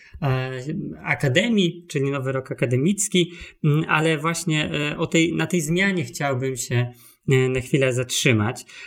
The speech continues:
bo, e, choć, e, zmiany wydają nam się fajne, oczekujemy zmian, e, do tych zmian w pewien sposób dążymy, to wydaje mi się, że nie są one, e,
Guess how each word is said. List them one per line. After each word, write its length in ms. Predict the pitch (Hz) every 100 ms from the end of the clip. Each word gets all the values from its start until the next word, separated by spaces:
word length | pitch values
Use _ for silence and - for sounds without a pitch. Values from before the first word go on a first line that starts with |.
| -
bo, 500 | 123 135 139 139 147 151
e, 480 | 135 135 135 170 160
choć, 360 | 151 143 - 151
e, 380 | 143 143 - 139
zmiany 720 | 151 170 185 175 160 - _ _ _ _ -
wydają 480 | 131 143 196 233 196
nam 180 | 143
się 140 | 123 117
fajne, 540 | 143 131 131 131 139
oczekujemy 680 | 135 - 131 139 147 160 147
zmian, 380 | 135 139 143 139 - - - -
e, 640 | 123 127 127 127 127 120
do 120 | 135
tych 180 | 135 139
zmian 440 | 127 143 139 139 135
w 60 |
pewien 260 | - 139 135
sposób 380 | - 131 147 -
dążymy, 800 | 143 160 156 135 127 123 175 185 - _ _ _ _ - -
to 360 | 151 156 - -
wydaje 460 | 143 135 165 240 226
mi 80 | 208
się, 160 | 190
że 120 | 160
nie 260 | 175 175 196
są 280 | 185 165 160
one, 380 | 151 151 147 147 - - -
e, 720 | 131 131 127 127 123 135 -